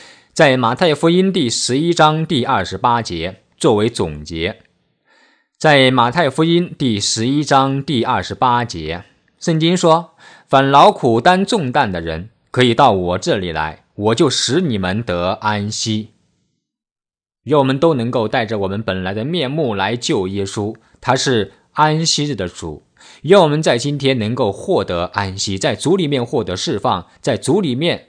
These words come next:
获得医治，使我们的身体得到医治，使我们的灵性得到复兴。愿安息日的主赐福给每一位凡遵守安息日的人。我们最后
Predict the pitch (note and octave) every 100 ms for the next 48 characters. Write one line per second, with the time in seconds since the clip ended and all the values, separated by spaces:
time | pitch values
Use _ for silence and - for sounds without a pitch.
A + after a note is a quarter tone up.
0 | _ - - A#2+ F2 E2+ E2 G#2+ G#2 G#2
1 | F#2+ - _ _ _ _ _ _ _ _
2 | _ - - F3 D3+ D3 - A3+ A#3 C3+
3 | A2 G#2 A2 - G2+ G#2 B2 G2 A#2 A#2
4 | A#2 F#2 - - - - E3 C#3 B2 A2+
5 | D3 F3 G3+ G2+ D#2+ - F2+ F2+ G2+ G2
6 | D2+ - _ - C#3 F#2 - A2 A#2+ -
7 | - - - D#3+ B2+ A2+ F3+ G#3+ A3 A3
8 | F#3 A2+ G2 - D#2+ - _ - - A#3
9 | D3+ C3 D3+ G#2 A2+ A2+ F2+ E2 B2+ F#3+
10 | G#2+ - G2+ A#2 B2 A3 A3 - F2+ D#2+
11 | - - D3 D3+ D#3+ - C#3+ G2+ E2 D2+
12 | D2 F2+ _ _ _ _ _ _ _ -
13 | G#2+ C#3+ C3+ C#3+ G#2